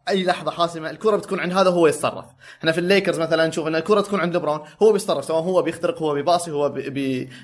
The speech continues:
بيعطيها أنتوني ديفيس، whatever. تعرف إنها في الدنفر مفروض تكون عند، آه، يوكيتش، بس ك-، وسجل بعض ال-، البازر بيترز، لا تفهمني غلط، بس في كثير من المباريات إنه ما أخذ القيادة، وكثير من المباريات اللي أقل من عشرين نقطة قاعد يسجل.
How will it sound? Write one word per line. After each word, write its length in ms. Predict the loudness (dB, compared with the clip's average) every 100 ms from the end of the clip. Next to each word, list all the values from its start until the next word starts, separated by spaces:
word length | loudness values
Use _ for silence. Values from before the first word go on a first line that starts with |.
| -6
بيعطيها 520 | 0 2 2 2 0
أنتوني 240 | 0 -2
ديفيس، 260 | 0 -2 0
whatever. 320 | 0 0 -4 -12 -20 _
تعرف 180 | -2 -2
إنها 300 | -6 -12 -16 _ _
في 120 | -4
الدنفر 880 | -4 0 2 2 0 0 4 2 2
مفروض 220 | 0 0 0
تكون 200 | 0 0
عند، 200 | 0 -2 -2
آه، 480 | 0 2 2 2
يوكيتش، 560 | 4 2 2 -6 -10 -16
بس 240 | -6 -6 -6
ك-، 320 | -14 -14 -12
وسجل 440 | -6 -2 0 2
بعض 300 | 2 -2 -4
ال-، 180 | -6 -2
البازر 520 | 0 0 0 0 0
بيترز، 400 | -2 -2 -2 -4
لا 260 | -8 -2 -2
تفهمني 260 | -2 -2 2
غلط، 180 | 2
بس 180 | 2 -4 -6 -20 -14
في 100 | -6
كثير 260 | -4 -2 -2
من 60 |
المباريات 640 | 2 4 4 2 -2 -6
إنه 200 | -8 -4
ما 200 | 0 0
أخذ 220 | 0 -2 -4
القيادة، 600 | -2 4 4 4 2 2
وكثير 300 | -2 -4 0
من 60 |
المباريات 300 | 2 2 0
اللي 160 | 0 2
أقل 200 | 4 2
من 120 | 0
عشرين 300 | -4 -4 -4
نقطة 260 | -2 -2 0
قاعد 220 | 0 0
يسجل. 420 | -2 -4 -6